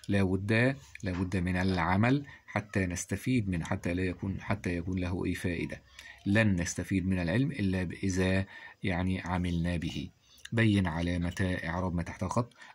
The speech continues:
الطائرات حديثة. طائرات حديثة، طائرات مبتدأ مرفوع، علامة رفعه الإيه؟ الضمة. بإذن علامة رفع هنا الضمة الظاهرة. حصد الفلاح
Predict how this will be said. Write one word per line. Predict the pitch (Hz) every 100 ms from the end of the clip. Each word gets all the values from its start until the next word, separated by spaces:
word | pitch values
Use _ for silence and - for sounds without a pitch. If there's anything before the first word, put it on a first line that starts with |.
| -
الطائرات | 101 - _ _ - 92 92 98 101 101 - 95 95 90 85 101 117 127 -
حديثة. | - 101 90 90 85 80 82 80 82 78 78 71 - _ - - -
طائرات | 101 82 90 101 - 117 131
حديثة، | - 92 90 - 85 85
طائرات | 87 90 92 101
مبتدأ | 101 85 95 87
مرفوع، | 80 - 120
علامة | 113 92
رفعه | - - 87
الإيه؟ | 82 90 - - - -
الضمة. | 90 87 85 78 80 82 - _ _ _ -
بإذن | - 67 87 98 104
علامة | 87 87 82 82
رفع | 82 85 76
هنا | 92 90 -
الضمة | 85 87 85 85 98
الظاهرة. | 95 87 80 85 78 - - - - -
حصد | 123 120 98 95
الفلاح | 98 90 87 85 90 95 113